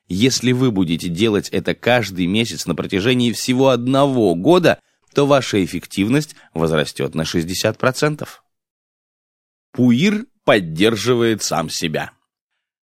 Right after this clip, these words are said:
Как же научиться самодисциплине, чтобы постоянно учиться и расти?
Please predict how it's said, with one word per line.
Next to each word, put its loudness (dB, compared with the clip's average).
Как 4
же 0
научиться -2
самодисциплине, -2
чтобы -2
постоянно -2
учиться -4
и -2
расти? -4